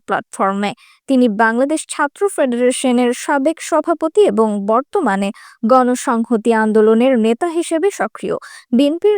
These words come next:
নেতৃত্বাধীন যুগপৎ আন্দোলনে গণসংহতির উল্লেখযোগ্য পরিস্থিতি ও সাকির বলিষ্ঠ ভূমিকা জোট রাজনীতিতে তার ওজন বাড়িয়েছে। দুহাজার আঠারো সালেও কোদাল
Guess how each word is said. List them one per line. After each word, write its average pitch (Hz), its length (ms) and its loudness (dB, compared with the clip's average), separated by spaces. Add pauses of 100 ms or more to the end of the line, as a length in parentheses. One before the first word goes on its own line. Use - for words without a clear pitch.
নেতৃত্বাধীন 320 920 -2 (120)
যুগপৎ 226 720 0 (260)
আন্দোলনে 262 600 0 (240)
গণসংহতির 247 960 -2 (100)
উল্লেখযোগ্য 247 840 0 (140)
পরিস্থিতি 240 580 0 (120)
ও 226 100 2 (420)
সাকির 233 480 0
বলিষ্ঠ 240 480 -2 (160)
ভূমিকা 285 480 -2 (200)
জোট 285 220 2 (120)
রাজনীতিতে 320 760 0
তার 214 200 0 (140)
ওজন 240 420 2
বাড়িয়েছে। 208 500 -2 (420)
দুহাজার 277 460 2
আঠারো 254 380 0
সালেও 285 360 2 (200)
কোদাল 294 360 4